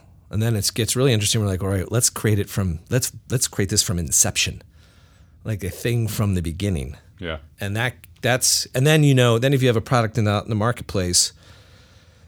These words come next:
Speaker 1: and you're behind it and you're controlling it and you understand, you know, you distribute all that stuff, and then, and then there's, you're making money off of that, there, there's a real security in that.
Speaker 2: Yeah.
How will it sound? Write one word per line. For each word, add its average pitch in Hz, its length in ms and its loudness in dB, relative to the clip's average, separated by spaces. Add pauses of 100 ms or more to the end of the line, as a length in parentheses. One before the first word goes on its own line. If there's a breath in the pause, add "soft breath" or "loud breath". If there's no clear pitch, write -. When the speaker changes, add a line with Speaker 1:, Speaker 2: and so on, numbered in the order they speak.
(180 soft breath)
Speaker 1:
and 101 380 0
you're 104 260 2
behind 107 460 2
it 95 260 0
and 101 300 0
you're 101 220 0
controlling 107 520 0
it 98 160 -2
and 98 80 -6
you 107 120 0
understand, 101 640 0 (180)
you 120 100 -4
know, 104 160 0
you 101 300 0 (240)
distribute 120 480 -2
all 117 160 2
that 104 180 0
stuff, 131 400 2
and 98 120 -4
then, 98 220 -4
and 107 140 -2
then 104 100 0
there's, 104 160 -2
you're 110 200 -2
making 107 260 0
money 127 200 0
off 110 180 -2
of 107 60 -6
that, 104 200 -4
there, 120 160 -4
there's 123 180 0
a 117 60 0
real 131 120 2
security 110 640 0
in 73 120 -8
that. 73 200 -10 (380)
Speaker 2:
Yeah. 87 220 -8